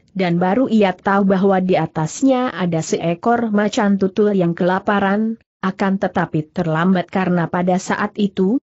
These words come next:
binatang buas tadi telah menubruk turun dengan kaki depannya mengulur cakar dan mulut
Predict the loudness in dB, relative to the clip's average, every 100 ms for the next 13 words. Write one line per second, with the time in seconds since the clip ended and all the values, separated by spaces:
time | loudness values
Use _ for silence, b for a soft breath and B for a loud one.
0 | -2 2 2 0 -2 -2 0 2 2 0
1 | -2 -4 0 -2 0 -2 2 2 4 4
2 | 2 0 0 0 2 2 2 2 2 0
3 | -2 -4 -4 -2 -2 0 0 0 2 2
4 | 0 2 4 6 4 4 2 0 -4 -2
5 | -4 -2 0 0 2 2 2 0